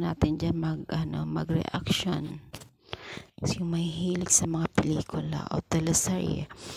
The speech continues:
gusto natin mag-reaction. Pwede tayo dyan mag-reaction at pwede natin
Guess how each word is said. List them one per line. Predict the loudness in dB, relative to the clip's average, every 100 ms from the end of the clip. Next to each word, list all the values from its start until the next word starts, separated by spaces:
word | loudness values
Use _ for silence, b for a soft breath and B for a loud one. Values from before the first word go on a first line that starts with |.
| B 0
gusto | 2 4 4
natin | 4 2 0 0
mag-reaction. | 0 -2 -2 -2 -4 0
Pwede | 2 4 4
tayo | 4 2 2
dyan | 2 0 0
mag-reaction | 2 2 2 -2 -4 B B B
at | 2
pwede | 4 4 4 0
natin | 0 -2